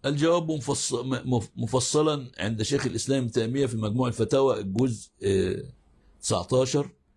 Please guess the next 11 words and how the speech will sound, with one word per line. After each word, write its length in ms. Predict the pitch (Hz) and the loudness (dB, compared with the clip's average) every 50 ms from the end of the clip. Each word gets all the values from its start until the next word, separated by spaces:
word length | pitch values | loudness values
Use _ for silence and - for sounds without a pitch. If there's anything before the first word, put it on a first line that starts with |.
| _ - | _ -2
وهذا 280 | - 120 131 127 123 120 | 0 0 2 2 0 0
نص 240 | 120 123 - - | -2 -2 -6 -6
كلام 300 | - - 113 113 113 104 | -2 0 0 2 0 0
الإمام 460 | 98 - 92 98 104 101 98 95 - - - _ _ | -2 -4 -2 0 2 2 2 0 -4 -10 -20 _ _
شيخ 160 | - - - | -12 -8 -6
الإسلام: 400 | - 85 - - - 80 76 - - _ _ _ _ _ _ _ _ _ _ - | -4 -4 -4 -6 -6 -8 -8 -10 -14 _ _ _ _ _ _ _ _ _ _ -2
"إن 220 | 135 151 151 147 | -2 0 0 0
الإجزاء 840 | 147 147 135 - 135 131 117 110 113 127 143 147 143 - - 131 131 | 0 0 0 0 -2 -2 -2 -2 -2 0 0 0 0 0 0 0 2
والإثابة 920 | 131 127 127 123 113 - - 120 120 - 139 139 143 143 135 135 131 127 - | 2 2 0 0 -2 -4 -4 -4 -2 0 2 2 2 2 2 2 0 0 2
يجتمعان 920 | 123 117 117 117 - - - 123 113 117 113 92 107 127 139 143 143 139 131 | 0 0 0 0 -2 -2 -2 0 0 0 -2 -2 -2 0 0 0 0 0 0
ويفترقان، 1120 | 120 117 110 110 107 104 - - 120 110 113 110 98 - 135 139 147 131 110 90 78 76 | 2 2 2 2 0 0 -2 -2 0 2 2 0 0 2 2 2 2 2 0 -4 -8 -10